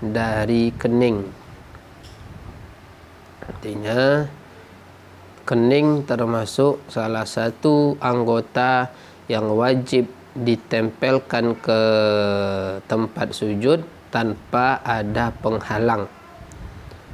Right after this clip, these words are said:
Jadi sebagian, ndak perlu, ndak mesti seluruhnya, ya.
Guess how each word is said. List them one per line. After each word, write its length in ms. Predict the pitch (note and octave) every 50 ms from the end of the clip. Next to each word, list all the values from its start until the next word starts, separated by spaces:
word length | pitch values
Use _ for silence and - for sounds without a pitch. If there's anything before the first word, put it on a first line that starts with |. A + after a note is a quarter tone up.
| - - - - - -
Jadi 160 | - G#2+ A#2+
sebagian, 720 | A#2+ - C3 A#2+ A#2+ A#2 A#2 A#2 A#2 A#2 B2+ A#2 G#2 G#2 G#2
ndak 240 | G#2+ A2 G#2 - -
perlu, 240 | B2 A2+ A2+ A2+
ndak 160 | A2+ A#2 - A2+ A2
mesti 240 | G#2+ - - - A#2
seluruhnya, 720 | - - B2 A#2 A2+ A2+ A2+ A#2 A#2 B2 A2 G#2 G2+ F#2+
ya. 160 | G2+ G#2+ A#2+